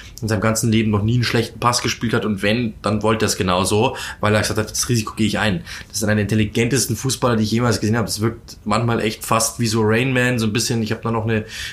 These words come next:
mir, mir fehlt's irgendwo <laughs> so ein bisschen an Sozialkompetenz. Manchmal, weil er redet ja kaum und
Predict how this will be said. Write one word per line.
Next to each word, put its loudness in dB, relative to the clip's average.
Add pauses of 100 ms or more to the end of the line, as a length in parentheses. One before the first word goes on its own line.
(100)
mir, 0
mir 2
fehlt's 0
irgendwo 0
<laughs> 4
so 4
ein 6
bisschen 4
an 2
Sozialkompetenz. 0
Manchmal, -2
weil 2
er 2
redet 2
ja 2
kaum 0
und -4